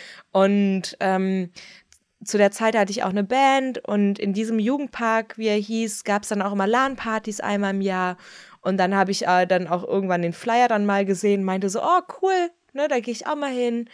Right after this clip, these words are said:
Und wie das dann halt so ist, man ist dann halt einfach das einzige Mädchen. Mit, mit dem, in, woran das liegt, weiß ich nicht. Aber gut, es war,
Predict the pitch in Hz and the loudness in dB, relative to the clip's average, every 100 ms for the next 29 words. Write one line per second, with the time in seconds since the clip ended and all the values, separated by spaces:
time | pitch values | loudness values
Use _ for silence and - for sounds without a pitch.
0 | - - - - 220 214 208 220 226 226 | -20 -20 -14 -4 0 2 2 2 0 -2
1 | 208 202 - 214 214 214 208 285 - 277 | -2 -2 -2 -4 -4 -4 -4 -6 -6 -4
2 | 202 180 - 170 170 156 165 - 151 160 | 0 0 2 0 0 -4 -6 -2 -2 -2
3 | - 156 147 143 139 - 139 139 170 160 | -6 -6 -2 -4 -4 -8 -10 -6 -2 -2
4 | - 160 - 160 156 165 196 196 196 190 | 0 -4 -2 -4 -4 -6 -8 -16 -12 -2
5 | 180 202 226 247 233 240 247 - 196 190 | 0 2 2 -2 -2 -2 -4 -14 -18 -16
6 | 170 190 196 190 180 208 - - _ - | -4 2 2 0 -4 -4 -4 -12 _ -20
7 | - - _ _ 196 196 202 233 214 - | -20 -20 _ _ 2 4 4 2 2 -6
8 | 196 214 214 214 220 | 0 4 6 6 4